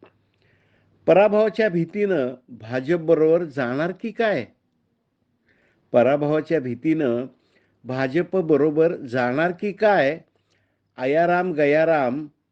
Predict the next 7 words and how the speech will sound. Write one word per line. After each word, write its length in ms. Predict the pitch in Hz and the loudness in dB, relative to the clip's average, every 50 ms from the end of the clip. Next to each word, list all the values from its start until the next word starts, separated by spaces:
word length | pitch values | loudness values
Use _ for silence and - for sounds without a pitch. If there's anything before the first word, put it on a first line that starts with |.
| _ _ _ _ _ _ _ - | _ _ _ _ _ _ _ -10
मोदी 360 | 113 117 120 123 120 147 151 | -6 -4 -4 -2 0 0 0
मोदी 420 | 156 151 139 123 117 139 156 170 - _ - | 0 2 0 0 0 -2 -4 -4 -6 _ -12
नारा 520 | 127 117 113 117 113 113 117 123 143 147 151 | -10 -6 -4 -4 -4 -2 -2 0 0 0 0
देणार 520 | 143 131 120 117 113 113 120 135 156 175 | -2 -2 0 0 2 2 0 0 0 -2
की 200 | 185 - - 220 | -2 -4 -8 -8
काय? 440 | 202 - 226 208 180 131 104 95 98 _ _ _ _ _ _ _ _ _ _ _ _ _ _ _ _ _ _ _ _ _ _ _ _ _ _ - | -2 0 0 2 2 0 -2 -4 -10 _ _ _ _ _ _ _ _ _ _ _ _ _ _ _ _ _ _ _ _ _ _ _ _ _ _ -4
मंडळी, 380 | 120 120 117 123 147 139 113 | -2 0 0 2 0 0 -2